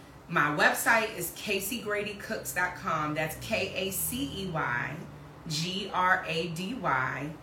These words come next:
Cooks with an S at the end, dot com. The website, it has all the information you need to find me, my P O box,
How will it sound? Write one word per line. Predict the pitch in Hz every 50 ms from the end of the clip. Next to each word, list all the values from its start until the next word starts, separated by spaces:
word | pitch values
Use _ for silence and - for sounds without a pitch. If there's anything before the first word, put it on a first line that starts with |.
| - - - - -
Cooks | - - - 277 240 - - - - - - - -
with | 170 160 180
an | 175 165
S | 165 160 - -
at | 180 165
the | - 165 160 -
end, | 165 165 160 165 165 156
dot | 156 147 151 - -
com. | - - - 202 175 151 143 143 143 147 151 - 277 - - - - - - - -
The | 180 165
website, | 160 190 196 196 - - - 226 214 214 208 208 196 - - - - - - -
it | 185 185 185 180 - 185
has | 185 196 175 170 165 - - -
all | 180 190 202 220 226
the | 233 214 208
information | 208 - 220 208 202 185 190 190 - 202 190 185
you | 185
need | 185 180 175 175 165
to | 160
find | 165 - 190 185 190 185 185 185 185
me, | 180 180 180
my | 175 156 151 151 -
P | - 220 214 208
O | 202 151 -
box, | 196 185 180 180 180 175 160 - - - -